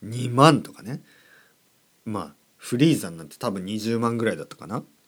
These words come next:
で、今度は二十万のね、フリーザを倒したと思ったら、ね、二十万、レベル二十万みたいな。そしたらもっとそれには五十万とかね、もう、もう百万とかね、もうとにかく、もう全然レベルの違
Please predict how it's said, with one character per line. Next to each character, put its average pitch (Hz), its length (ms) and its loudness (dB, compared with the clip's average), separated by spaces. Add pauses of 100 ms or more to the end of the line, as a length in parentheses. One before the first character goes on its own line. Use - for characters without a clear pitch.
(760)
で、 - 100 -2
今 247 140 6
度 247 60 4
は 214 60 4
二 131 180 4
十 220 260 4
万 143 640 4
の 98 120 -4
ね、 101 140 -4
フ - 160 0
リ 170 140 6
ー - 20 4
ザ 107 140 0
を - 20 -4
倒 139 260 0
し 156 100 -8
た 104 120 -4
と - 80 -12
思 95 140 -6
っ - 20 -16
た - 160 -12
ら、 80 320 -8 (100)
ね、 131 140 -4
二 107 140 -6
十 104 180 -4
万、 95 260 -6 (220)
レ 101 140 -4
ベ 104 100 -2
ル 104 120 -4
二 104 140 -10
十 104 140 -4
万 101 220 -4
み 76 80 -14
た - 80 -20
い - 20 -20
な。 - 60 -20 (560)
そ - 140 -4
し 139 60 -8
た 175 120 2
ら 113 80 -2
も 127 140 0
っ - 20 -6
と 320 320 -2 (160)
そ 117 180 0
れ 110 60 2
に 107 100 0
は 87 100 -6
五 117 200 2
十 120 240 2
万 117 220 0
と - 100 -16
か - 100 -14
ね、 87 160 -10
も 101 260 -6 (380)
う、 117 60 -10
も 110 80 -4
う - 20 -6
百 - 340 -4
万 135 240 0
と - 80 -8
か 90 80 -6
ね、 101 60 -6
も 104 120 -6
う - 20 -10
と - 100 6
に 466 120 0
か 381 120 2
く、 - 240 0 (640)
も 120 120 -4
う 113 40 -4
全 120 380 -2
然 175 420 0 (200)
レ 110 200 -4
ベ 117 140 0
ル 120 100 -2
の 110 120 -4
違 107 160 -10